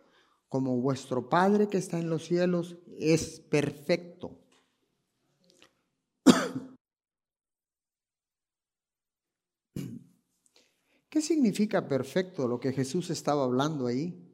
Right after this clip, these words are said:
No tengo el tiempo para explicarle de palabras hebreas y en griego y todo, pero la palabra perfecto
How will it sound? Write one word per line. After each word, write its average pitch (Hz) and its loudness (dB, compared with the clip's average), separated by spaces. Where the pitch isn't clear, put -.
No 175 -8
tengo 180 -2
el 143 -2
tiempo 160 -4
para 131 -2
explicarle 135 -2
de 123 0
palabras 127 -4
hebreas 156 0
y - -8
en 110 -8
griego 185 -2
y 185 -2
todo, 139 -2
pero 160 0
la 190 0
palabra 277 -2
perfecto 147 -2